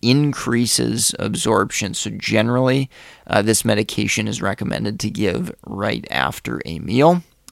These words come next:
Um, it's dosed once daily. It's extended release. Um, so the kinetics wise, it's gonna cover that patient, um, all throughout most of the day there. And then obviously with repeated use,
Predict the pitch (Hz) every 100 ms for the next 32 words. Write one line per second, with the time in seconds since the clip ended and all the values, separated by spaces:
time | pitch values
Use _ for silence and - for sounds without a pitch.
0 | - - 98 - - - - 113 117 -
1 | 123 123 - 117 113 120 117 101 - -
2 | - 110 104 113 127 113 113 - - -
3 | - - - - 98 92 110 101 113 104
4 | 101 - 127 117 101 - 104 - 104 -
5 | - - 98 104 - 113 104 - 110 -
6 | - - - - 76 85 - 104 95 -
7 | 101 - 95 - - - - - 117 117
8 | 110 104 92 80 78 - - - 53 -
9 | - - 107 - - 98 101 - -